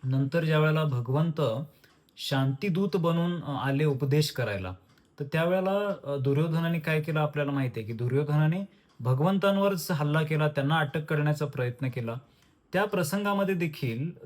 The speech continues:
धृतराष्ट्राला याची जाणीव होती की हे दूत बनून येत आहेत आणि असं करणं योग्य नाही आहे. आणि त्यांना हे पण माहिती होतं की धृतराष्ट्राला की हे कृष्ण हे भगवान आहेत,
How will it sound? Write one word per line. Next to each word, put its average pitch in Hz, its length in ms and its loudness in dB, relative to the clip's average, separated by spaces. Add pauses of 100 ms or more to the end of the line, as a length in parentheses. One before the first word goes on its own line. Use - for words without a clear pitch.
धृतराष्ट्राला 175 720 -2
याची 185 200 -2
जाणीव 165 360 2
होती 151 240 -2
की 151 160 -4
हे 175 380 -2 (220)
दूत 180 320 0
बनून 175 340 2
येत 143 220 0
आहेत 135 160 0
आणि 151 160 2
असं 151 240 0
करणं 170 280 -2
योग्य 175 340 2
नाही 143 260 2
आहे. 113 260 -6 (260)
आणि 143 180 0
त्यांना 175 240 0
हे 185 160 2
पण 208 140 -4
माहिती 175 360 0
होतं 165 300 0 (100)
की 170 80 -6
धृतराष्ट्राला 143 680 -2
की 185 160 -4
हे 180 300 0
कृष्ण 175 420 -4
हे 202 120 0
भगवान 165 460 2
आहेत, 165 140 2